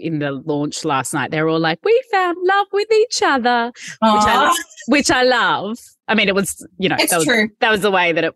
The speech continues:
Speaker 1: you know, it sounded to me. Um, <laughs> but, but you were on there for love. So what about in terms of relationships? What were you looking for?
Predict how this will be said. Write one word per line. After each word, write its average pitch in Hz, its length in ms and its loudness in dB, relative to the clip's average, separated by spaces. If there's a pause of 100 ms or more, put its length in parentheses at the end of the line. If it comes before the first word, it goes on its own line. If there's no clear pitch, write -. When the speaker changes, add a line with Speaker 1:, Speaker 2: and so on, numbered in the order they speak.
(120)
Speaker 1:
you 170 100 -6
know, 156 100 -2
it 143 300 -8
sounded 143 360 -2
to - 80 -14
me. 117 160 -10 (340)
Um, 262 260 2
<laughs> 277 40 -2
but, 302 280 0 (840)
but 214 540 0
you 240 160 2
were 240 300 4
on 214 180 0
there 190 300 0
for 196 120 0
love. 165 340 0
So 196 200 0
what 208 180 2
about 208 360 0 (120)
in 220 160 0
terms 220 300 0
of 214 100 -2
relationships? 175 640 0
What 190 140 -2
were 190 60 -2
you 165 220 -2
looking 165 320 -6
for? - 320 -8